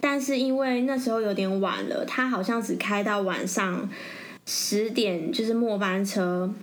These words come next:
就没有办法从那边去机场了。然后我们去到那边的时候，发现已经没有车了，我们就想说那怎么办？就是没有，没有地铁啊，没有捷运，然后我们就要，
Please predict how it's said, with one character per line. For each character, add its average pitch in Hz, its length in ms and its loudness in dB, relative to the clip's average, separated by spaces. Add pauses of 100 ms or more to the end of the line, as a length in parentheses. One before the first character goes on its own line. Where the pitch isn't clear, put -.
(140)
就 254 160 2
没 214 120 0
有 202 120 2
办 208 240 0
法 180 240 -2
从 180 300 0
那 202 120 0
边 180 220 0
去 196 140 0
机 175 260 -2
场 - 280 -6
了。 - 160 -8 (380)
然 220 100 2
后 285 80 2
我 302 60 2
们 208 240 0
去 277 320 0
到 254 220 2
那 262 100 2
边 247 220 2
的 220 40 -2
时 220 80 0
候， 214 120 2
发 214 200 0
现 220 220 2
已 175 40 0
经 196 140 2
没 208 60 2
有 175 160 2
车 185 240 -2
了， 180 400 0 (800)
我 208 80 2
们 208 100 2
就 262 80 4
想 214 240 2
说 208 240 2
那 240 200 2
怎 202 140 -2
么 170 140 0
办？ 190 220 2
就 208 80 0
是 226 160 2
没 202 160 2
有， 185 420 0
没 - 160 2
有 220 140 2
地 208 260 0
铁 196 240 0
啊， 175 260 0
没 185 140 2
有 196 160 2
捷 180 260 0
运， 196 320 0 (520)
然 220 100 2
后 247 80 4
我 254 40 2
们 208 180 0
就 233 100 2
要， 226 240 2